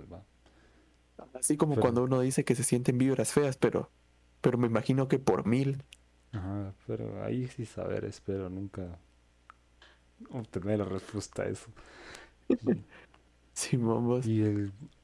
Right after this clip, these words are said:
Speaker 1: ah,
Speaker 2: Y
Speaker 1: sí, sí, ahorita que hablas del, del Museo de los Warren, eh,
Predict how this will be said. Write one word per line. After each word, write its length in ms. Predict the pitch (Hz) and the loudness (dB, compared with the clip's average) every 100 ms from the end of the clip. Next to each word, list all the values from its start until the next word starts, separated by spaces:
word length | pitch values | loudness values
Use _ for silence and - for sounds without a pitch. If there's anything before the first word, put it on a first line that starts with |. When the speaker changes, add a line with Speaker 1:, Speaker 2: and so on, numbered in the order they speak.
| - - | -16 -4
Speaker 1:
ah, 100 | - | 0
Speaker 2:
Y 140 | 147 | 0
Speaker 1:
sí, 260 | 127 - 151 | 0 -10 -16
sí, 400 | - - 131 147 | -18 -14 -8 -2
ahorita 320 | 135 135 139 | 0 0 -4
que 120 | 123 101 | -4 -2
hablas 260 | 98 113 | 0 0
del, 400 | 135 127 104 101 | -2 -2 -4 -4
del 160 | 98 92 | -4 -4
Museo 480 | 90 85 - 104 113 | -6 -8 -8 -6 -4
de 60 | |
los 160 | 101 82 80 | -6 -8 -8
Warren, 420 | 85 92 117 113 - - _ _ _ _ _ _ _ _ _ _ - | -8 -6 -10 -12 -16 -20 _ _ _ _ _ _ _ _ _ _ -12
eh, 340 | 90 82 80 | -10 -8 -10